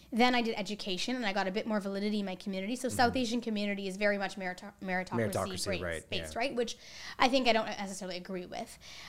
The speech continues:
Speaker 1: um, because of accessibility and oppression and all that kind of
Speaker 2: Sure,
Speaker 1: stuff. So
Speaker 2: it's
Speaker 1: first
Speaker 2: a lot
Speaker 1: degree was
Speaker 2: tied
Speaker 1: in
Speaker 2: up.
Speaker 1: theater,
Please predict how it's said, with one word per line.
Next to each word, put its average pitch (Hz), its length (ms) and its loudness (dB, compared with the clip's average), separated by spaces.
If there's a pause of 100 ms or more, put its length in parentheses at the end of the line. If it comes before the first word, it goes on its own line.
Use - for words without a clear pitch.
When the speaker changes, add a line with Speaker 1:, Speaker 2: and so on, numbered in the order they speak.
(120)
Speaker 1:
um, 190 580 4
because 311 220 4
of 220 80 -2
accessibility 190 840 -2
and 175 460 -6
oppression 214 440 -2
and 170 140 -8
all 196 120 0
that 180 140 -4
kind - 100 -8
of 208 60 -6
Speaker 2:
Sure, 208 200 0
Speaker 1:
stuff. 180 40 -2
So 240 100 2
Speaker 2:
it's 220 100 -2
Speaker 1:
first 320 180 6
Speaker 2:
a 320 40 6
lot 294 80 4
Speaker 1:
degree 277 120 2
was 254 80 4
Speaker 2:
tied 240 80 0
Speaker 1:
in 240 60 0
Speaker 2:
up. 214 40 -4
Speaker 1:
theater, 220 440 4